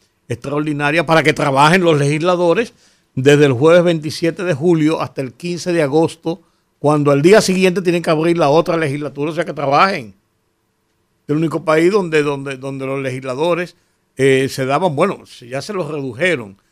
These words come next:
o se daban el lujo de tener tres meses de vacaciones cada tres meses de trabajo.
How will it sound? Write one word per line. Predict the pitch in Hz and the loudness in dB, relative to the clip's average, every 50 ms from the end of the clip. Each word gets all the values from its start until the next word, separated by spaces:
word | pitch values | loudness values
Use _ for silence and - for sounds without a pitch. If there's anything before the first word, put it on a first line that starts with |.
| _ _ _ | _ _ _
o | - 143 | -6 -4
se | 143 143 | -2 0
daban | 131 135 147 156 | 0 0 0 -2
el | 160 160 | -4 -2
lujo | 160 175 160 175 | -2 0 0 0
de | 175 | -2
tener | 175 151 160 165 156 | -2 -4 -8 -10 -12
tres | 143 - 170 180 180 | -10 -6 -4 -2 -2
meses | 175 170 175 185 143 165 | 0 -2 -2 -4 -4 -2
de | 165 | -2
vacaciones | 156 156 156 - 151 143 - 160 156 151 139 131 127 - _ _ _ _ _ | 0 0 -2 -4 -8 -8 -4 -2 -2 0 -2 -2 -8 -14 _ _ _ _ _
cada | - 151 156 160 151 | -2 0 2 2 0
tres | 135 151 147 139 | 0 -2 -4 -4
meses | 143 151 147 123 147 | -4 -4 -6 -6 -8
de | 139 | -8
trabajo. | 123 123 113 120 147 170 156 117 110 98 | -8 -10 -8 -4 -4 -4 -4 -6 -8 -14